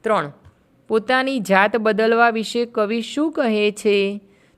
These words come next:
તો કવિ પોતાની બાહ્ય સુંદરતાની સાથે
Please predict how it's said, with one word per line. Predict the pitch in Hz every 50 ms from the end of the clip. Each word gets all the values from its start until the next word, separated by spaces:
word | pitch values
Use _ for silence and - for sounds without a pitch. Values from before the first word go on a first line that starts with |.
| _ -
તો | 208 202
કવિ | 208 - 208 202 196 233 262 285
પોતાની | 277 262 233 214 202 214 214 208 208 208 202 208 233 254
બાહ્ય | 269 226 185 175 170 170 160 185 233 269
સુંદરતાની | 285 277 - 254 233 226 220 220 220 220 220 214 208 208 214 214
સાથે | 202 - 208 185 180 185 - 233 208 147 131